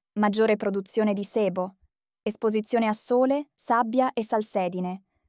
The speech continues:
utilizzo di cappelli e caschi che riducono la ventilazione. Questo crea un ambiente caldo e umido,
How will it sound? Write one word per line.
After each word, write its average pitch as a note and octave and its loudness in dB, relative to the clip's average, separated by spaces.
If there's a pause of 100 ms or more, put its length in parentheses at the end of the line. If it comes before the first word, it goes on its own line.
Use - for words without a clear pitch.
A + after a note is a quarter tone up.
(440)
utilizzo C4 2
di A3+ -2
cappelli A#3+ 2
e A3+ 2
caschi A3 0
che B3+ -2
riducono A#3+ 2
la A3+ 6
ventilazione. G#3+ -2 (720)
Questo C4+ 4
crea G#3+ 4
un G#3 2
ambiente G#3+ 2
caldo A3 2
e G#3 4
umido, F#3 0